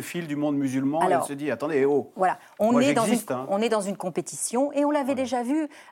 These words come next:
Speaker 2: euh, lors de, en mille neuf cent quatre-vingt-neuf avec, euh, euh,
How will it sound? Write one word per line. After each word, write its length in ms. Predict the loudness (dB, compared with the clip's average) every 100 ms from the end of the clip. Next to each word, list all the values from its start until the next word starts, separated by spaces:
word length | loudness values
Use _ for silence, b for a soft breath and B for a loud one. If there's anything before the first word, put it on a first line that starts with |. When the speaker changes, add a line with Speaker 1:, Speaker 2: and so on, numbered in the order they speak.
| 0
Speaker 2:
euh, 220 | 2 2
lors 240 | 0 -2
de, 140 | -2 -2
en 100 | 0
mille 140 | 0
neuf 140 | -2 -2
cent 140 | -4
quatre-vingt-neuf 580 | -4 -4 -6 -2 -4 -4
avec, 380 | -4 -4 -4 -4
euh, 420 | -2 -2 -2 -6 -8 -8
euh, 260 | -6 -6